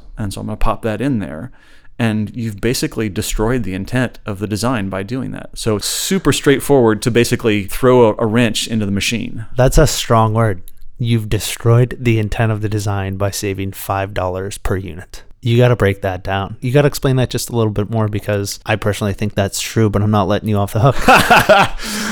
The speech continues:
Speaker 1: Uh, so I'm speaking a little bit out of turn. Uh, I'm probably speaking a lot out of turn because I'm a technologist. I'm a person who's spent his career in lighting building tools for the actual artists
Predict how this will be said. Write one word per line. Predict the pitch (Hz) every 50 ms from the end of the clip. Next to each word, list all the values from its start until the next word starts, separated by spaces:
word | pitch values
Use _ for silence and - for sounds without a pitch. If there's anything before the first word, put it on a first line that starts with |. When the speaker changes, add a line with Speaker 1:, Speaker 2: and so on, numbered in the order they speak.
| 202 - -
Speaker 1:
Uh, | - - - 151 147 147 143 143 139 143 135 135
so | 131 - - - - 165 147 139 135 127 - - - - - - - - -
I'm | - 127 117 117 110
speaking | - - - - 151 139 - 120 110
a | 107
little | 101 107 127 123 123
bit | 104 104
out | 104 104 101
of | 98
turn. | - - 98 92 90 85 104 104
Uh, | - 120 117 107
I'm | 117 104
probably | - 107 104 101
speaking | - - - 107 113 107
a | 101
lot | 101 104 101
out | 98
of | 98 95
turn | - 104 92 95
because | 92 104 - 117 107 101 - -
I'm | - 123
a | 131
technologist. | - - 123 - 110 107 107 104 104 107 101 - - - - - - -
I'm | 123 123
a | 131 123
person | - - 127 113 - - 117 107 107 104 107 104 -
who's | - - - 113 107 107 104 101 - - - - - - -
spent | - - - 110 107 104 - 95
his | 107 101 98 95 -
career | - - - 110 104 104 104
in | - - 110 101
lighting | 98 101 101 101 101 98 98 98 95 -
building | - 98 113 120 120 117 113 110 101 101
tools | - - - 127 123 117 107 104 98 101 98 - - -
for | - 113
the | 104 107 104
actual | 101 110 107 - 110 101 -
artists | 110 107 107 101 98 - - - - - - -